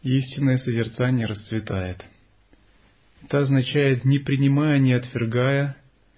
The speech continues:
быть в безвыборочной осознанности, быть способным занять любую точку зрения. К примеру, если вы встретитесь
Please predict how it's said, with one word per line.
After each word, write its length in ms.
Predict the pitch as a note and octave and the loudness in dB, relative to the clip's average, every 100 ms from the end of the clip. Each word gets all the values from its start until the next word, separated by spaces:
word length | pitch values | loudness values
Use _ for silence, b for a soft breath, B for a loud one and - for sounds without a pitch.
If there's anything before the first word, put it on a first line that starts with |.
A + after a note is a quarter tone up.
| b b b b | b b b b
быть 300 | B2+ B2+ C#3+ | -2 0 2
в 80 | B2 | 2
безвыборочной 840 | A#2+ A2 A#2 C3 B2+ B2+ - B2+ B2+ | 2 2 0 2 2 2 0 0 0
осознанности, 920 | - G#2 F#2+ F#2+ F#2 F#2 - - G2+ - - _ _ _ _ _ | 0 -4 -2 -2 -4 -6 -10 -14 -14 -18 -20 _ _ _ _ _
быть 200 | B2 D3 | 0 0
способным 580 | - C3+ - D#3 C#3 B2+ | 2 0 2 2 4 4
занять 420 | A#2+ C3 C#3+ C#3+ | 6 6 6 4
любую 360 | A#2 A2+ C3+ B2+ | 2 2 2 2
точку 340 | A#2+ A#2 - | 0 -2 -6
зрения. 600 | G#2+ G2 F#2+ F#2+ F#2 G2+ - _ _ _ _ _ _ _ _ _ _ _ _ _ _ _ _ _ | -2 0 0 -2 -6 -10 -16 _ _ _ _ _ _ _ _ _ _ _ _ _ _ _ _ _
К 60 | - | -2
примеру, 340 | B2 C3 A#2+ | 4 6 6
если 220 | A#2+ A2+ A#2+ | 4 2 0
вы 120 | A2+ | -2
встретитесь 600 | - B2+ A#2 - - G2+ | 0 0 0 -4 -8 -8